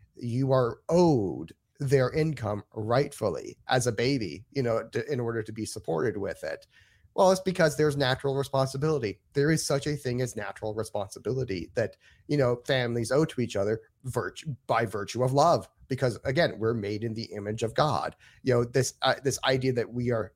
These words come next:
responsible towards each other is, you know, exactly correct.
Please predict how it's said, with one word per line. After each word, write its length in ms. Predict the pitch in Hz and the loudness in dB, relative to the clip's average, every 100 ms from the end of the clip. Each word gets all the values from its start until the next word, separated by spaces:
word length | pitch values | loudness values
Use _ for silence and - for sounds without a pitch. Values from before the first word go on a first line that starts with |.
| - | -8
responsible 680 | 117 - 139 156 143 127 | -4 2 4 4 0 -2
towards 420 | 107 - 120 101 104 | -2 -2 -2 -2 -6
each 180 | 92 | -4
other 340 | 104 101 104 104 _ _ _ _ - | -4 -2 -2 -4 _ _ _ _ 2
is, 400 | 160 127 120 131 | 4 4 2 -2
you 120 | 170 | 0
know, 60 | 143 | 0
exactly 520 | 147 110 123 113 117 | 0 0 0 0 -2
correct. 480 | - 123 160 127 - | -6 0 2 0 -4